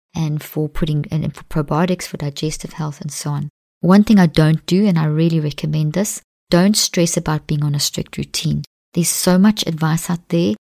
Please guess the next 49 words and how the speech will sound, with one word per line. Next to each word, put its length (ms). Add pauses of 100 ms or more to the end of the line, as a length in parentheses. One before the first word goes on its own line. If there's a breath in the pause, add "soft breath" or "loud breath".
(320)
about 340
how 400
to, 400 (420)
and 140
you 80
must 280
stay 180
awake 420
if 100
you're 180
in 160
a 40
different 380 (160)
time 300
zone 380
and 120 (300)
try 160
and 120
get 120
into 240
that 240
routine 480
and 140
try, 200
or 140
whatever. 360
There's, 220
there's, 220
like, 160
so 240
many 160
different 300
pieces 320
of 180
advice. 520 (240)
You 100
need 120
to 60
find 300
what 160
works 220
for 100
you, 260
number 320
one. 300 (240)
Number 240
two, 400 (100)
if 320
you 140